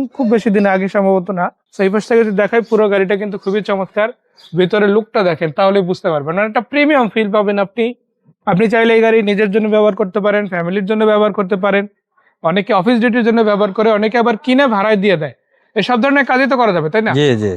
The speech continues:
Speaker 2: সব ধরনের কাজ করা যাবে।
Speaker 1: আমরা এই পাশে চলে আসবো, এই পাশ থেকে একটু দেখাবো ইনশাল্লাহ। Even লুকিং গ্লাসগুলো দেখতে পারেন আপনারা, প্রত্যেকটা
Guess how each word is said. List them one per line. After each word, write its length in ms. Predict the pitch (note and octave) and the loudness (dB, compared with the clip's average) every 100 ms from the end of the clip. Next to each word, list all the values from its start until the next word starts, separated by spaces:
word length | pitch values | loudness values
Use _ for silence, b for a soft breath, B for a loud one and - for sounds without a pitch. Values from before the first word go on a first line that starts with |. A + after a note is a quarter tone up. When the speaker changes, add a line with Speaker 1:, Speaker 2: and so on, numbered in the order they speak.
| - | -6
Speaker 2:
সব 120 | A2 G#2+ | -8 -6
ধরনের 220 | G#2+ G2+ G2 | -8 -8 -12
কাজ 100 | - _ | -14 _
করা 140 | F#2 F#2+ | -20 -20
যাবে। 180 | - - _ - | -20 -20 _ -2
Speaker 1:
আমরা 140 | F3 A#3 | 2 4
এই 40 | A#3+ | 2
পাশে 160 | C4 D4 C#4 | 0 -2 0
চলে 120 | B3+ | 0
আসবো, 140 | G#3 A3 | 2 0
এই 40 | G#3 | 0
পাশ 100 | A3 - | -2 -2
থেকে 120 | A3 A3+ | -2 -2
একটু 120 | A3+ F3+ | 0 -2
দেখাবো 220 | E3+ F#3+ F3 | 0 -2 0
ইনশাল্লাহ। 260 | F#3 F#3 G3 | -2 0 0
Even 140 | G3 G3 | -2 -4
লুকিং 200 | F3+ A#3 A3+ | -4 -4 -2
গ্লাসগুলো 300 | A3 G3 G3+ E3+ | -2 0 -2 -2
দেখতে 160 | D#3+ F3 | -6 -4
পারেন 160 | F3 F3 | -2 -2
আপনারা, 220 | E3 F#3+ A3+ - b b b _ | -2 -2 -2 -6 b b b _
প্রত্যেকটা 420 | G#3+ G#3+ B3 G#3 | -4 -2 -6 -4